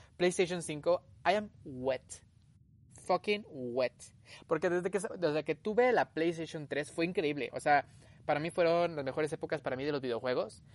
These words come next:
¿Sabes? Me encanta Xbox también, pero para mí, honestamente, PlayStation se ha robado mi corazón. Porque, pues, tenían Little Big Planet.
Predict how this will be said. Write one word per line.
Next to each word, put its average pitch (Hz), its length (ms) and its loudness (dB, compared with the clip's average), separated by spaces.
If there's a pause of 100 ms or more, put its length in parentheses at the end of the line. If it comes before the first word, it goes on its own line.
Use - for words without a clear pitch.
(200)
¿Sabes? 175 280 2
Me 170 120 0
encanta 196 520 6
Xbox 147 440 4
también, 135 460 -4
pero 135 180 -2
para 127 200 -2
mí, 139 240 -2
honestamente, 147 500 -4
PlayStation 143 560 -4
se 147 80 -2
ha 131 60 2
robado 135 280 0
mi 127 120 -6
corazón. 120 540 -2 (360)
Porque, 135 240 -6
pues, - 260 -6
tenían 143 300 -2 (400)
Little 196 220 6
Big 156 200 2
Planet. 165 600 4